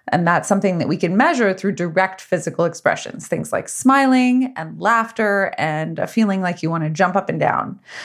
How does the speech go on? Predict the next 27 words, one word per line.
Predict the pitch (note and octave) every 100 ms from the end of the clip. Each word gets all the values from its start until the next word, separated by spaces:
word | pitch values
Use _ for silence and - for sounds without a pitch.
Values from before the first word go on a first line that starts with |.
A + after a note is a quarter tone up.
| - -
So | - B3+ A#3+ A#3 G3+ - _ _ _ _ _ _ _
sometimes | - C#4+ F#4 E4 C4 G#3 G3 G3 F#3 - - -
I | G#3
find | G3+ F#3 E3+
that | E3+
happiness | G3 F#3+ G#3 F#3+ E3 D#3
can | - G3+
be | E3+
a | F3
little | F#3+ A#3+
bit | F#3 -
vague | F3+ D3+ G2+ E3+ F#3 - _ _ _ _
because | A3 A3+ A#3 A3+
there | G3+
are |
so | A3 - D#4
many | C#4
things | A#3 A#3 G3+
that | F#3 F#3
go | F3+
into | A3 A#3+ -
it. | F3+ E3 D#3+
And | F3 F3+
sometimes | G#3 G#3 G3+ F#3 F3+ -
you | F3+
feel | - F3+
like | E3+ E3+ E3